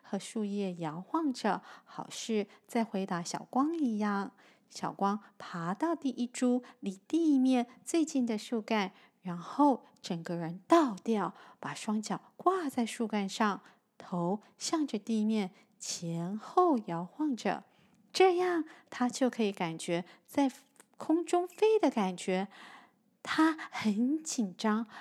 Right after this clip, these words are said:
又兴奋地摇着，但是脚一会儿就酸了。于是他接连好几天都趁没有人看到的时候偷偷跑来练习。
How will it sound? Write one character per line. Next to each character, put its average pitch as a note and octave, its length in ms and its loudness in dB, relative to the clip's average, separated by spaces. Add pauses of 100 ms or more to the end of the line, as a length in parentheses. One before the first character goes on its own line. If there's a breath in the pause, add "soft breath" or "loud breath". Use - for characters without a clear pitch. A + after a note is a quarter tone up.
(140 loud breath)
又 E4+ 460 4
兴 B3 240 0
奋 B3 220 0
地 A3 120 -2
摇 F3+ 260 -4
着， - 320 0 (540 soft breath)
但 G4 160 4
是 D#4+ 280 2 (240 loud breath)
脚 F3 280 -2
一 F4+ 120 2
会 E4 180 0
儿 A3 180 4
就 - 240 -4
酸 D4+ 440 2
了。 A#3 340 2 (480 soft breath)
于 F3 160 -10
是 G#3+ 460 0 (220 loud breath)
他 G#3+ 180 -4
接 A3 280 0
连 G3 160 0
好 G3 380 6
几 G#3+ 240 -4
天 A3+ 360 -2 (260 loud breath)
都 C4 120 0
趁 D4 240 0
没 C4 140 4
有 C4 100 2
人 G3+ 260 0
看 D#4+ 340 -2
到 C#4 180 4
的 B3 80 0
时 A#3 260 -2
候 A#3+ 220 2 (260 loud breath)
偷 E4+ 360 2
偷 E4+ 280 2
跑 G3+ 300 0
来 D#3+ 180 -2
练 F3+ 280 -6
习。 E3+ 420 -8